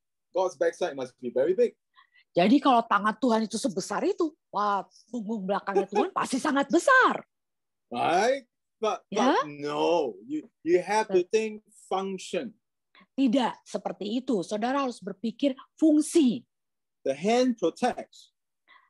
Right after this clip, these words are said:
Speaker 2: Tangan itu melindungi.
Speaker 1: What does it mean to follow someone from behind?
Speaker 2: Apa artinya kalau kita mengikuti seseorang dari belakang?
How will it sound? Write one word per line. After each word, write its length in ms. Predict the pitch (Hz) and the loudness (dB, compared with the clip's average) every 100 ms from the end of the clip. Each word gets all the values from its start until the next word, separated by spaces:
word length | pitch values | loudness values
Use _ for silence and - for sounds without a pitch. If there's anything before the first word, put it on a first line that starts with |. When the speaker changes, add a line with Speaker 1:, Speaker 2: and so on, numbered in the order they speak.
| _ 202 | _ -6
Speaker 2:
Tangan 560 | 202 202 208 247 262 | -4 -2 -2 0 0
itu 240 | 247 233 240 | -2 0 2
melindungi. 800 | 214 226 220 277 269 190 127 - _ _ _ _ _ _ | 2 2 4 4 4 0 -4 -14 _ _ _ _ _ _
Speaker 1:
What 320 | 131 269 320 | -4 0 0
does 240 | 277 214 214 | 2 0 0
it 240 | 277 208 | -4 -2
mean 480 | 214 254 214 190 196 | -2 2 2 0 0
to 160 | 185 - | -2 0
follow 480 | 202 214 233 233 240 | 0 2 4 4 2
someone 720 | - - 214 214 202 202 202 208 - _ _ | -2 -4 -4 -4 -4 -4 -4 -8 -18 _ _
from 240 | 160 143 131 | -4 -4 -4
behind? 440 | 135 254 196 - _ _ _ _ - - - - | -2 -2 -2 -6 _ _ _ _ -20 -20 -18 -6
Speaker 2:
Apa 560 | 220 226 - 311 285 | -4 -4 -6 -6 -4
artinya 640 | 285 - 262 220 180 180 - | -8 -2 0 0 -2 -8 -8
kalau 320 | 226 233 214 | -6 -6 -6
kita 320 | 220 - 269 | -10 -6 -4
mengikuti 480 | 254 220 - 214 220 | -2 -2 -4 -6 -6
seseorang 720 | - 190 202 175 170 196 208 | -6 -6 -4 -2 -2 -2 -2
dari 240 | 185 196 | -2 -2
belakang? 480 | 190 247 285 294 233 | 0 0 0 -2 -4